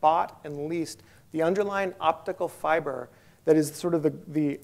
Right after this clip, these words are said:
optical substrate of the entire global internet. So they have access to an enormous amount of, of the spectral capacity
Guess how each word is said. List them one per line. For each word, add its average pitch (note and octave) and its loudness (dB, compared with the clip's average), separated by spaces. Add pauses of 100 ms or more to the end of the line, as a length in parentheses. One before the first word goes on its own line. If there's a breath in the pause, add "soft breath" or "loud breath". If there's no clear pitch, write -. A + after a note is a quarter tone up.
optical E3 2
substrate D#3+ -4
of C#3+ -4
the C#3+ -6
entire D#3 -2
global C#3+ -6
internet. D#3 -8 (260 soft breath)
So - -6
they E3+ 4
have E3+ 6
access F3+ -2
to - -12
an D#3 -6
enormous F3+ -4
amount D3+ -8 (300 soft breath)
of, C#3+ -4
of D3 -2
the C#3+ -4
spectral F3 -2
capacity D3+ -6